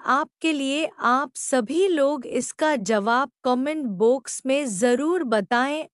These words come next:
आपका सवाल है, दुनिया का पहला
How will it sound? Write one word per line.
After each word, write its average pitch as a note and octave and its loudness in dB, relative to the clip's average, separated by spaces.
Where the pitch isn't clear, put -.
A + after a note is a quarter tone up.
आपका A#3+ 0
सवाल F#3+ 0
है, E3+ -8
दुनिया E4+ -6
का E4+ -2
पहला C#4 -2